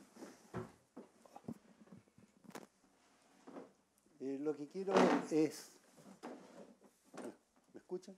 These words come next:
¿Sí? Ah, no, está bien. Eh, voy a hablar fuera. Eh, ¿por qué? Bueno, ok. <laughs>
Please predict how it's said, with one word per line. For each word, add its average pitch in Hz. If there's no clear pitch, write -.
¿Sí? 196
Ah, 143
no, 156
está 160
bien. 147
Eh, 151
voy 165
a 180
hablar 175
fuera. -
Eh, 127
¿por 147
qué? 190
Bueno, 101
ok. 85
<laughs> 220